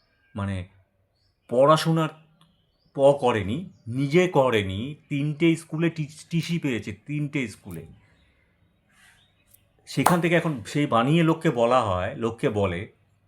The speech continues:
তাকে নাকি তার বাড়ির রিলেটিভরা পড়তে দেয়নি। কতটা মিথ্যে কথা, কতটা বাজে কথা লোককে বলে, লোকের মাথাটাকে ওয়াশ করে, লোককে তাদের বিরুদ্ধে উঠিয়ে দেয় সেই রিলেটিভ,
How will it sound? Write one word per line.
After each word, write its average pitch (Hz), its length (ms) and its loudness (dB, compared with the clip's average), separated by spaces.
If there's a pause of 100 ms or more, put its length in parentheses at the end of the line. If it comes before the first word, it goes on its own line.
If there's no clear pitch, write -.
(320)
তাকে 127 260 -2
নাকি 160 460 -4
তার 120 200 2
বাড়ির 131 220 0
রিলেটিভরা 131 360 -4
পড়তে 110 380 -6
দেয়নি। 80 320 -4 (640)
কতটা 139 380 0
মিথ্যে 123 640 -4
কথা, 101 460 -4 (440)
কতটা 151 680 0 (1160)
বাজে 117 320 2
কথা 151 220 -2
লোককে 139 300 0
বলে, 131 280 -2
লোকের 123 280 -6
মাথাটাকে 117 500 -2
ওয়াশ 110 340 2
করে, 131 220 -6
লোককে 123 420 -4 (1300)
তাদের 127 260 -2
বিরুদ্ধে 139 440 -4 (1080)
উঠিয়ে 135 280 -2
দেয় 87 200 -4 (500)
সেই 156 260 2
রিলেটিভ, 92 360 -4